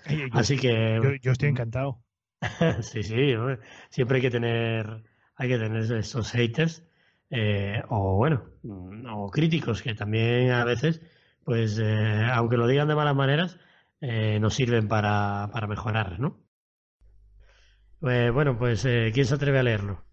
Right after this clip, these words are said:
Speaker 2: <laughs>
Speaker 1: Bueno, pero empezamos por Sandra, ¿no?
Speaker 2: No, no, pero vamos a leer el comentario chungo, ¿no? <laughs>
Speaker 1: ¿El, el primero?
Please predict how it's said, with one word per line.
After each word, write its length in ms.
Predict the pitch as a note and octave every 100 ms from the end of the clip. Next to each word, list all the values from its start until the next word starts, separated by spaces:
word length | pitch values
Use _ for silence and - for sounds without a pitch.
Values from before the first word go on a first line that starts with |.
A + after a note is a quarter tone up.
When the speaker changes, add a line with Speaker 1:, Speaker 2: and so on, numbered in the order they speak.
| _ _ _ -
Speaker 2:
<laughs> 640 | - - - - - - - _ _ _ _ _ _ _ _ _ _ _ _ _ _ _ -
Speaker 1:
Bueno, 160 | A#2+
pero 120 | A2+ A#2
empezamos 420 | A#2+ C#3 C3+ -
por 160 | -
Sandra, 400 | - B2 A#2+ A2
¿no? 180 | A2 D#3 - _ _ _ _ _ _ _ _ _ -
Speaker 2:
No, 140 | C#3 C#3
no, 180 | D#3
pero 240 | B2+ A2+ A2+
vamos 220 | A#2 B2
a 80 | D3
leer 220 | D3+ C#3+
el 140 | C#3
comentario 760 | C3 C3+ B2+ C3+ C3+ C3+ C3 C3
chungo, 340 | - F3+ C#3
¿no? 160 | C3+ G3 - - - - - -
<laughs> 500 | _ _ _ _ -
Speaker 1:
¿El, 180 | C#3 -
el 180 | C#3+ B2
primero? 420 | B2+ C#3 F#3+ C3